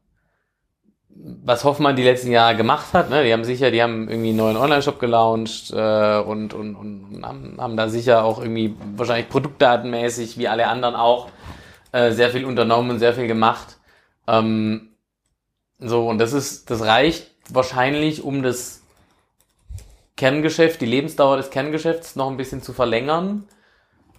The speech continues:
Es reicht halt dann nicht, wenn du dir, wie wir vorhin schon gesagt haben, quasi überlegen musst, was wären denn neue Erlösströme, was sind denn neue Geschäftsmodelle? Und da hat sich halt Hoffmann einfach ein Team gekauft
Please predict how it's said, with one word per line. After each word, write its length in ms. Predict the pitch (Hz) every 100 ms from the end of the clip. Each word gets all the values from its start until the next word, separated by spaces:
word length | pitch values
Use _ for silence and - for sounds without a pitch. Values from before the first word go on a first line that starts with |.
| _ - -
Es 140 | 113
reicht 260 | 120 139 147
halt 160 | 131
dann 180 | 120 139
nicht, 220 | 170 165
wenn 160 | 139 139
du 120 | 135
dir, 580 | 127 135 135 131 127 -
wie 140 | 123 120
wir 120 | 120
vorhin 240 | 127 143
schon 100 | 147
gesagt 340 | 135 131 135 -
haben, 380 | 131 127 123
quasi 320 | 113 127 123 123
überlegen 380 | 117 123 131
musst, 180 | 139 135
was 160 | 123 113
wären 140 | 123
denn 100 | 123
neue 240 | 120 127 139
Erlösströme, 720 | 127 127 139 - 139 147 131
was 80 | 120
sind 140 | 127
denn 80 | 123
neue 240 | 117 139
Geschäftsmodelle? 800 | 143 147 147 - 147 143 143 165 - _ _ _ _ -
Und 160 | 117
da 240 | 113 120 170
hat 120 | 180
sich 140 | 156
halt 140 | 160 147
Hoffmann 320 | 156 160 151
einfach 340 | 135 143 147
ein 140 | 143 139
Team 260 | 151 156
gekauft 640 | 165 165 170 165 202 202